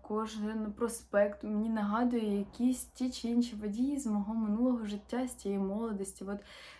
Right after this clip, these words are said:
їхала я додому і просто, а, проїжджала, м, м,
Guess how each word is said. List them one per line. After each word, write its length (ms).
їхала 680
я 360
додому 580
і 180
просто, 640
а, 320
проїжджала, 960
м, 1080
м, 160